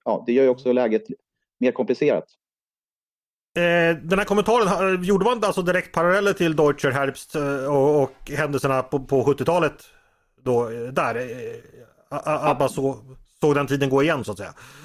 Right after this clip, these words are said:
Speaker 1: Inte att man såg den gå igen, men snarare liksom att, ja, eller alltså att det, det fun-, det, det, det är inte första gången som, som det efterkrigstida Tyskland upplever extremism, men den po-, den,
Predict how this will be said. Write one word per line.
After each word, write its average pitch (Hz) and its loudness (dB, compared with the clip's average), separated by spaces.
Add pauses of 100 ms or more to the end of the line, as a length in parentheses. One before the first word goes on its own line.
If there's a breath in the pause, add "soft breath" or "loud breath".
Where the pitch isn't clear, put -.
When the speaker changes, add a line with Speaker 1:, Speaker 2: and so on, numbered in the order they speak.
(920 loud breath)
Speaker 1:
Inte 180 2
att 180 2
man 185 2
såg 175 4
den 147 -2
gå 156 4
igen, 165 2
men 131 4
snarare 143 0
liksom 147 2
att, - -6 (400)
ja, 156 0
eller 143 2
alltså 151 0
att 135 0
det, 143 2
det 139 -2
fun-, 135 -2 (320)
det, 147 0
det, - -6
det 151 2
är 151 2
inte 151 0
första 165 0
gången 147 2
som, 131 0
som 127 0 (340 loud breath)
det 135 2
efterkrigstida 123 0
Tyskland 123 0
upplever 120 2
extremism, 139 -2
men 127 0 (720)
den 135 0
po-, 127 -4
den, 131 2